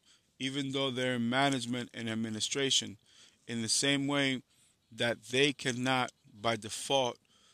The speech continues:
uh, baby, you know, the ownership, which in this case is Procter and Gamble. So even during the meeting, I wanted to mention Bob Proctor.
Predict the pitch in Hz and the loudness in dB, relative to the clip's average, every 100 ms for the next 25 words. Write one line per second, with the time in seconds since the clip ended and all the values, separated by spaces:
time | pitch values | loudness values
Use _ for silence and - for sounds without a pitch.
0 | _ _ 117 113 101 123 135 127 127 123 | _ _ -6 -4 -4 2 2 2 0 0
1 | - 117 117 113 107 101 113 - 147 135 | -6 -8 -4 -4 -6 -8 -10 -6 -4 -4
2 | 120 - 101 - 107 117 107 127 135 - | -4 -4 -6 -12 -6 -6 -2 2 2 2
3 | 131 123 110 101 - 123 120 117 107 104 | 0 0 -4 -6 -4 -4 -4 -8 -8 -4
4 | 127 123 98 95 - - - - - - | -2 -2 -6 -14 -20 -20 -16 -16 -12 -6
5 | 135 131 127 - _ _ _ _ _ _ | -4 -2 -4 -8 _ _ _ _ _ _
6 | _ _ _ _ _ _ _ _ _ _ | _ _ _ _ _ _ _ _ _ _
7 | - - 147 156 147 143 147 139 127 117 | -16 -8 -6 -4 -2 0 0 0 0 0
8 | 139 147 127 110 110 - _ _ _ _ | 2 2 0 -2 -8 -16 _ _ _ _
9 | _ _ - 113 117 123 143 147 135 139 | _ _ -8 -6 -4 -2 0 -2 -2 -4
10 | 123 139 143 131 127 113 117 123 117 - | -2 0 2 2 0 0 2 2 2 0
11 | 127 123 - 101 | 0 0 -6 -20